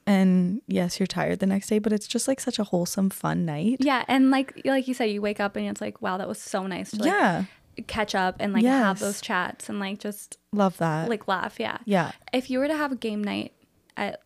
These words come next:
Speaker 2: just, like, a
Speaker 1: Mm.
Speaker 2: game night on a girls' night or something, what's your game?
Speaker 1: Okay. Oh, I love this question. Um, we used to play Pictionary a lot, our friend group.
Speaker 2: Oh, that's cute. Yeah.
Speaker 1: Um,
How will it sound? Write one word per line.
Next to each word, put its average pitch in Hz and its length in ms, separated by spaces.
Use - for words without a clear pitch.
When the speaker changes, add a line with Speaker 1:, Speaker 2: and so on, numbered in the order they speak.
Speaker 2:
just, 220 240
like, 202 240
a 208 100
Speaker 1:
Mm. 196 220
Speaker 2:
game 202 180
night 196 160
on 196 140
a 190 60
girls' 190 320
night 208 100
or 233 60
something, 247 320
what's 226 180
your 208 80
game? 202 380
Speaker 1:
Okay. 196 560
Oh, 185 240
I 170 80
love 170 220
this 466 220
question. 220 720
Um, 220 580
we 220 720
used 208 240
to 208 80
play 208 140
Pictionary 185 580
a 196 40
lot, 208 360
our 349 280
friend 214 240
group. 247 240
Speaker 2:
Oh, 233 100
that's 233 260
cute. 190 360
Yeah. 208 360
Speaker 1:
Um, 196 180